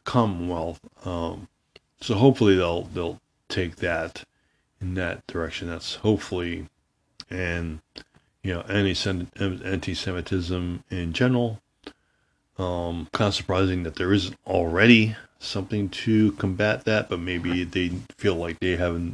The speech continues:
more formalized, um, commission dedicated to that.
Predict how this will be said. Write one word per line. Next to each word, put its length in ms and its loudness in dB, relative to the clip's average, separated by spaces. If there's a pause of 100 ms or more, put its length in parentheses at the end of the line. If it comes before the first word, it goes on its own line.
(140)
more 380 -2 (480)
formalized, 960 0 (1300)
um, 760 -4 (300)
commission 640 -2 (420)
dedicated 540 0
to 100 -18
that. 240 -10